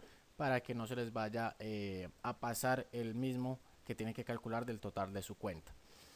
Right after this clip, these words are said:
Último punto también a tener en cuenta, toma utilidades parciales.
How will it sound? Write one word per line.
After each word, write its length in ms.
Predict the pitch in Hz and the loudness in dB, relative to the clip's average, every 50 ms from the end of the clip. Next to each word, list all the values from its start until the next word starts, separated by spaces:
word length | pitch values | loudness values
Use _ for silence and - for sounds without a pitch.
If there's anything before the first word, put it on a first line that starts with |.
| - - - - - - - - - - - - - - - - | -20 -20 -20 -20 -20 -20 -20 -20 -20 -20 -20 -20 -20 -14 -6 -2
Último 320 | 170 175 202 202 202 185 | 0 4 6 6 6 6
punto 260 | - 175 180 180 190 165 | 6 4 2 4 6 6
también 300 | 170 147 143 139 147 156 | 6 6 8 6 6 4
a 80 | 151 | 4
tener 240 | - 143 135 131 135 | 4 4 4 4 4
en 80 | 135 139 | 4 4
cuenta, 340 | - 151 156 151 - 160 | 4 4 4 4 4 2
toma 380 | 147 - - - 170 170 175 170 | 2 2 2 2 4 4 4 2
utilidades 480 | 165 - 156 139 131 120 117 120 - - | 2 2 4 4 4 4 4 2 0 0
parciales. 640 | 139 123 123 - 143 139 123 95 95 - - - | 0 0 2 4 6 6 6 4 2 -4 -6 -8